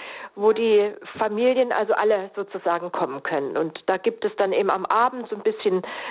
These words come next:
für die Ehepaare auch ein spezielle Themen oder für die Kindererziehung spezielle Themen. Wir, wir gestalten sozusagen die Abende dann mit Seminareinheiten, aber der Tag ist eben ganz viel Freiraum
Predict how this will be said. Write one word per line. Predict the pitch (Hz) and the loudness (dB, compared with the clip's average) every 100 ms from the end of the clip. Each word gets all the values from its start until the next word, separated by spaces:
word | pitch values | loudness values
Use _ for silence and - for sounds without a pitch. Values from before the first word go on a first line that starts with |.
| - | -10
für | - 285 | -2 2
die | 277 - | 4 4
Ehepaare | 254 240 - 226 220 - | 4 4 2 0 2 0
auch | 214 | 0
ein | 233 | -4
spezielle | - 240 233 226 220 214 | -2 -4 0 0 2 0
Themen | - 220 208 208 196 | 4 4 4 2 0
oder | 240 226 | -2 -2
für | 247 | -2
die | 226 | -2
Kindererziehung | 226 208 202 202 - 214 202 196 | 0 0 0 0 0 2 2 -2
spezielle | - 196 202 190 185 | -4 -4 0 2 0
Themen. | - 185 180 180 - - - | 2 2 2 -4 -10 -8 0
Wir, | 202 - - | 0 0 -8
wir | 190 196 180 170 - - - | 2 4 4 2 -4 -18 -18
gestalten | - 202 202 208 208 | -10 -4 -2 -2 -4
sozusagen | 202 202 190 185 190 | -8 -2 0 0 -2
die | 185 - | -2 0
Abende | 185 202 190 | 0 0 -2
dann | 180 180 | -2 -2
mit | 175 - | -4 -2
Seminareinheiten, | 185 170 175 240 - 285 254 269 262 | 0 2 4 4 2 0 0 0 2
aber | - 220 | 2 2
der | 214 202 | 0 -2
Tag | 196 214 226 | 0 0 0
ist | - - | -2 -2
eben | - 202 185 | 0 0 -2
ganz | 190 196 - | -2 -2 -6
viel | - 190 | 0 2
Freiraum | - - 214 247 233 240 233 240 | 2 0 2 2 4 4 4 0